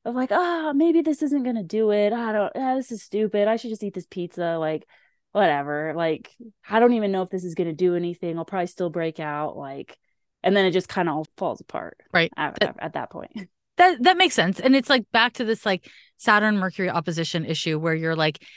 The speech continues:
Speaker 2: editing your idea as your idea is playing out. I do think this is a bit of an age thing. You know,
Speaker 1: Okay.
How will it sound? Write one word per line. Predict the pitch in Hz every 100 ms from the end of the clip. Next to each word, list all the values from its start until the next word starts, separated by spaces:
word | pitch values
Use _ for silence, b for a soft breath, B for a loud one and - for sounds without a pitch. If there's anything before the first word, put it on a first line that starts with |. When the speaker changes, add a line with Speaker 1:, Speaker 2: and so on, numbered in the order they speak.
| B _
Speaker 2:
editing | 247 254 262 262 262 254
your | 202 208
idea | 185 185 208 214 190 175 165 170 _ -
as | 214 208
your | 208 147
idea | 196 175 185
is | 185
playing | - - 160 147
out. | 127 120 - b b b _ -
I | 220 269
do | 196 220 226
think | 233 196
this | 190 185
is | 180
a | 160 -
bit | 196 -
of | 165
an | 151
age | 156 143 143 -
thing. | 127 107 143 _ _ _
You | - 175
know, | 160 147
Speaker 1:
Okay. | 156